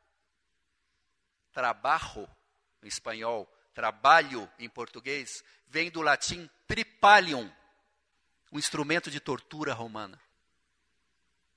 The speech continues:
Duas concepções diferentes.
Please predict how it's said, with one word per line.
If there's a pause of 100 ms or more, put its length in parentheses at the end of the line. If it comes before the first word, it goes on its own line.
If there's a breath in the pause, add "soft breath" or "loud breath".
(3250)
Duas
concepções
diferentes.